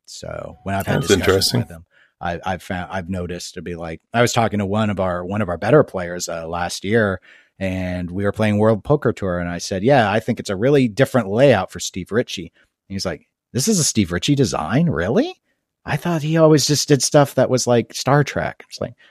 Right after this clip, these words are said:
Speaker 1: "No, it's a Steve Ritchie. I, I'm pretty sure." <laughs> Uh, but yeah, it's just, yeah, sometimes they don't know and, and sometimes they do. Uh, you know, the, because the closest thing we have to a legendary designer scandal before this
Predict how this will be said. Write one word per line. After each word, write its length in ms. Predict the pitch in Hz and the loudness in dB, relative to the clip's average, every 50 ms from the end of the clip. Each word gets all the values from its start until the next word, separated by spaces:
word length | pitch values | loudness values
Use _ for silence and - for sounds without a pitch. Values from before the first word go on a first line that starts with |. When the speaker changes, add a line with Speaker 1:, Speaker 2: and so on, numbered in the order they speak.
| _ - | _ 2
Speaker 1:
"No, 320 | 110 135 165 185 190 185 | 4 6 6 6 4 4
it's 120 | 180 170 - | 2 0 -4
a 60 | 175 | -6
Steve 300 | - - - 165 156 156 | -6 -4 -4 -4 -2 0
Ritchie. 400 | 165 160 - - 131 127 127 127 _ _ _ _ _ _ - | -2 -2 -2 -4 -4 -4 -4 -6 _ _ _ _ _ _ -4
I, 180 | - 107 117 - - | -2 0 0 2 2
I'm 160 | 113 123 131 | 2 2 2
pretty 280 | - - 156 151 156 | 2 0 0 0 0
sure." 460 | 143 - - 160 151 131 110 104 101 - | -2 0 4 6 6 6 6 4 2 -4
<laughs> 60 | - - - - - - - - - - _ _ _ - | -14 -20 -20 -20 -20 -20 -20 -20 -20 -20 _ _ _ -6
Uh, 240 | 101 104 101 98 - 117 | -4 -4 -4 -4 -4 0
but 300 | 113 120 110 110 - _ _ | 2 2 2 2 0 _ _
yeah, 280 | - 151 160 131 107 98 | 2 4 4 4 4 2
it's 160 | 107 104 - | -2 -6 -6
just, 260 | - 110 - - - _ | -6 -6 -6 -8 -8 _
yeah, 160 | - 135 123 - | 0 0 0 0
sometimes 320 | - - 151 135 139 131 117 | 2 2 4 4 4 4 4
they 100 | 131 123 | 4 2
don't 180 | 117 113 110 | 2 2 0
know 240 | 98 95 92 90 92 - _ _ _ - | 0 -4 -4 -6 -8 -12 _ _ _ -8
and, 260 | 104 104 104 104 - | -6 -4 -4 -6 -4
and 160 | - 107 104 | -6 -6 -4
sometimes 380 | - 120 107 - 113 107 104 - | -2 -4 -4 -2 -4 -6 -4 -4
they 140 | 113 110 | -6 -4
do. 180 | 107 107 98 90 - - - - - _ _ _ _ - | -4 -6 -8 -8 -12 -18 -20 -20 -20 _ _ _ _ -6
Uh, 440 | 98 101 98 98 95 95 95 92 - | -4 -2 0 0 0 -2 -4 -4 -2
you 120 | - 123 135 | 2 4 4
know, 80 | 127 113 | 6 6
the, 160 | 131 139 139 | 4 2 2
because 220 | 135 123 147 139 117 | 2 2 2 2 2
the 160 | 147 156 147 | 2 0 2
closest 340 | - 196 208 196 - 151 - | 4 6 6 6 4 2 0
thing 140 | 180 160 | 0 2
we 100 | 147 143 | 4 2
have 300 | 127 131 131 127 127 - | 2 4 4 2 2 0
to 120 | - 120 113 | -2 -4 -4
a 140 | 104 98 92 | -2 -4 -4
legendary 540 | 95 98 110 117 92 101 110 110 104 98 | -4 -2 -2 -2 -2 -2 -2 -2 -2 -2
designer 520 | 92 92 92 82 95 92 98 98 95 92 87 | -2 -4 -6 -6 -6 -6 -4 -4 -4 -6 -6
scandal 600 | - - - - - 110 120 127 123 117 101 87 | -6 -8 -8 -6 -2 0 2 2 2 2 0 -2
before 500 | 76 87 - - - - 143 185 180 131 | -4 -8 -8 -8 -4 0 4 6 6 6
this 460 | 98 90 85 78 80 82 - - - | 4 2 -2 -4 -4 -6 -8 -8 -10